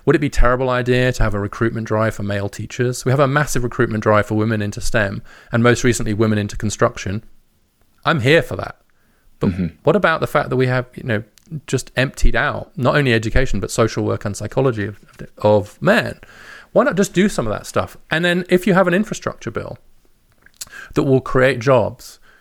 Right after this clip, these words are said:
Speaker 1: largely for men, two-thirds male, two-thirds of the jobs in the infrastructure bill go, will go to men. Actually, black men as much as white men,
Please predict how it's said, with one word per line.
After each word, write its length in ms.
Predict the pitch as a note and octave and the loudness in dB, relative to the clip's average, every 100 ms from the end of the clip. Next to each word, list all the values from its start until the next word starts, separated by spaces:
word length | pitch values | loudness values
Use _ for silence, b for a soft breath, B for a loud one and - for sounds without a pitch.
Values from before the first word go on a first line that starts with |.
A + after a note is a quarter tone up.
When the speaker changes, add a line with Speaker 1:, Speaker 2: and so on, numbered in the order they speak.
| b | b
Speaker 1:
largely 300 | B2 B2+ - | 2 2 2
for 120 | A#2 A#2 | -4 -2
men, 320 | B2+ G#2 - | -2 -2 -6
two-thirds 840 | - E3 D#3 - C#3+ G#2 G#2 - - | -2 -2 0 2 2 2 -2 -14 -6
male, 340 | A2 F#2+ A#2+ - _ _ _ _ | -4 -4 -10 -14 _ _ _ _
two-thirds 420 | - F3 E3+ D3+ B2 | 0 2 4 2 0
of 60 | |
the 60 | A#2+ | 2
jobs 280 | C3+ A#2+ - | 2 2 2
in 60 | |
the 60 | A#2 | 0
infrastructure 420 | A#2 - A#2 G#2+ | -2 -4 -4 -2
bill 180 | G#2 G2+ | -4 -2
go, 340 | G#2+ G#2 G2+ - _ b b _ | 2 2 0 -8 _ b b _
will 100 | A#2 | 2
go 120 | G2+ | 4
to 120 | - | 2
men. 260 | G#2 F#2+ G#2 - - B B B B B B B A#2 | 0 0 -6 -10 -12 B B B B B B B -6
Actually, 440 | A#2 - A2+ A#2 - B2+ | -4 2 2 2 -8 0
black 240 | A#2 - | 2 2
men 200 | A#2+ A#2+ | 0 2
as 100 | A2 | 0
much 180 | A#2 - | -2 -2
as 100 | A2 | 0
white 260 | G#2 G2+ | 2 2
men, 260 | G2+ G2 | 0 -4